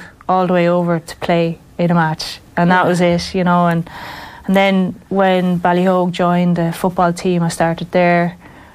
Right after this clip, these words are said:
Speaker 2: Gael-, a
Speaker 1: Um,
Speaker 2: Gaelic football
Speaker 1: Gaelic
Speaker 2: team?
Speaker 1: football.
Speaker 2: Gaelic football team, yeah.
Speaker 1: And then the county team were having, uh, trials. And I remember our coach giving the,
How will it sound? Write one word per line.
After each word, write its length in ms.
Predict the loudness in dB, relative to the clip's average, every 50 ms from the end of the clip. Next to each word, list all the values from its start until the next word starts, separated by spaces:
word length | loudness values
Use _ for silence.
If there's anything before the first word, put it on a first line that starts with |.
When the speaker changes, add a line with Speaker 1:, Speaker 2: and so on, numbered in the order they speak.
| -20 -12
Speaker 2:
Gael-, 340 | -4 0 2 2 4 2 2
a 80 | 2 0
Speaker 1:
Um, 40 | 0
Speaker 2:
Gaelic 300 | 2 2 2 2 0 0
football 260 | -2 -2 0 0 0
Speaker 1:
Gaelic 240 | 0 0 0 0 -2
Speaker 2:
team? 20 | -4
Speaker 1:
football. 400 | -4 -6 -6 -4 -2 -2 0 0
Speaker 2:
Gaelic 180 | 0 0 -2
football 260 | -2 -4 -4 -4 -4 -4
team, 260 | -2 -2 0 2 2
yeah. 200 | 2 0 -2 -4 -8 -6 -4
Speaker 1:
And 200 | -2 0 2 2
then 480 | 2 2 2 2 2 2 2 0 0 -2 -6 -18 -20 -8 _
the 480 | -2 0 2 2 2 2 0 -2 -2 -6 -10
county 760 | -8 -4 -2 -2 -2 -2 -2 -2 0 0 0 0 -2 -4 -8 -14 -20 -20 -20 -20 -20 -20 -18 -14
team 240 | -4 -2 0 2 2
were 80 | 2 2
having, 360 | 2 2 0 0 0 0 0
uh, 220 | 0 0 -2 -2
trials. 680 | -2 0 2 4 4 4 4 2 0 -2 -4 -8 -16 -20 _ _ -20 -20 -20 -20 -20 -20 -20 _ -6
And 140 | -2 0 2
I 80 | 2 2
remember 680 | 2 2 2 2 2 2 2 2 2 2 0 -2 -4 -6
our 180 | -2 -2 -2 -2
coach 540 | -2 0 0 0 0 0 -2 -6 -10 -12 -14 -18 -20 -20 -8
giving 420 | -6 -4 -2 0 0 0 0 0
the, 440 | 0 -2 -2 -2 -2 -2 -2 -2 -4